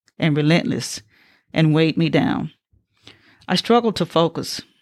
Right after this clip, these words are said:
I didn't want to see anyone or be seen by anyone. I had no desire to attend the class that just the previous week I had looked forward to. I hadn't been motivated to prepare for the class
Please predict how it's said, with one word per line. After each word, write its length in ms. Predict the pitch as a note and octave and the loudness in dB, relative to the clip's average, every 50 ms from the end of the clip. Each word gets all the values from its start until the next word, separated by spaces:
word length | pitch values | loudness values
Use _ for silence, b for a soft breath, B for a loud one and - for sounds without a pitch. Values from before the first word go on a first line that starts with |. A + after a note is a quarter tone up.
| _ _ _ _ b b b b b b b b | _ _ _ _ b b b b b b b b
I 100 | - F3+ | -2 0
didn't 280 | F3+ F#3+ B3 A#3+ A3+ G#3+ | 2 2 2 4 4 4
want 180 | G#3 G#3+ G#3+ G#3+ | 4 4 2 0
to 100 | - D#3+ | -6 -8
see 400 | - - A3+ A3+ A3+ A3+ - G#3+ | -4 -2 0 0 0 2 2 2
anyone 460 | A3 A3 G#3 G3+ G#3 G#3 A3 A3 - | 4 4 4 4 2 2 2 2 0
or 160 | - F3 F3 | 0 -2 -2
be 160 | D#3+ G3+ G3+ | 0 0 -2
seen 420 | F#3+ - - - G3+ G#3 G#3+ G#3+ G3+ | -2 -2 0 2 4 4 4 4 2
by 240 | D#3+ D3 C#3+ C#3 | 0 -2 -4 -2
anyone. 480 | C#3 C#3+ C#3 C#3 C3 C3+ C#3 - - D3 - _ _ _ _ _ _ _ b b b b b b b - | -2 -2 -2 -2 -2 -2 -4 -4 -6 -8 -12 _ _ _ _ _ _ _ b b b b b b b -4
I 80 | F3+ | 0
had 160 | F#3 G3+ F#3 | 2 2 2
no 240 | E3+ F3 F3+ G#3 A3 | 4 4 4 2 2
desire 480 | G3+ G3+ F#3 D3+ F#3 E3+ E3+ E3 E3 E3 | 2 0 0 0 2 2 2 2 0 0
to 160 | - - D#3 | -2 -2 -4
attend 340 | C#3+ - - - G3+ F3+ F3 | -4 -2 0 0 0 2 0
the 60 | E3+ | 0
class 520 | E3 - - D#3 D3 - - - - - - B B B B B B B B B B _ _ | -2 -2 -4 -2 -2 -2 -4 -6 -8 -12 -16 B B B B B B B B B B _ _
that 280 | - - E3 C#3+ C#3 - | 0 2 2 2 0 -2
just 420 | - - F#3+ G3+ A3+ A#3+ - - | -2 0 2 2 2 2 -2 -4
the 100 | - E3 | -4 -4
previous 540 | D#3+ - - A3+ A3+ G#3+ G3 F#3+ F3+ - - | -4 -2 -2 -2 0 0 0 -2 -2 -2 -2
week 400 | E3 A3 A#3+ F#3 - - - - - _ _ _ | 0 0 0 0 -2 -6 -12 -16 -18 _ _ _
I 100 | - E3+ | -4 -2
had 160 | F3+ E3+ - C#3+ | 0 -2 -2 -2
looked 160 | D#3+ D#3 - | -4 -6 -4
forward 380 | - - D#3+ D#3+ - - - | -4 -4 -2 -2 -4 -6 -8
to. 260 | - - C#3+ - - C#3+ - _ _ _ _ _ _ b b b b b b b b b b b b b b b | -10 -10 -8 -8 -10 -12 -14 _ _ _ _ _ _ b b b b b b b b b b b b b b b
I 100 | - - | -4 0
hadn't 220 | E3 F#3 F#3+ F3 F3+ | 2 2 2 4 4
been 140 | G3+ G3 F#3+ | 4 4 4
motivated 540 | F#3+ F#3 G3 G3 F#3 F#3+ F#3+ G3 F#3+ F#3+ | 4 4 2 2 0 0 0 0 -2 -4
to 100 | - - | -6 -8
prepare 420 | F3+ - F3+ - - A#3 A#3 C4 C#4 | -8 -8 -10 -4 -2 2 2 2 2
for 140 | C4 - D3+ | 0 -2 -4
the 80 | - | -4
class 540 | - - - A2 - - - - - - - | -4 -2 -2 0 0 -2 -4 -6 -8 -12 -14